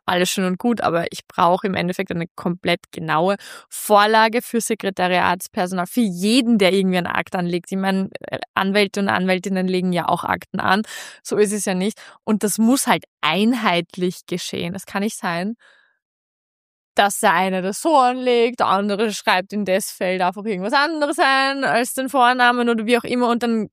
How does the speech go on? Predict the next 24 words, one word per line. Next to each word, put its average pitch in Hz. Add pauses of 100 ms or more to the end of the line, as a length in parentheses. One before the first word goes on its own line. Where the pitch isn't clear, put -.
und 180
dann 208
hat 233
man 240
halt 214
einfach 190
kein, 202
also 190 (100)
da -
ist -
kein 196
C-R-M-System 185
dahinter, 175
das 180
man 180
irgendwie 214
verwerten -
kann. 180 (360)
Und 196
das 226
Problem 226
habe 208
ich -
in 170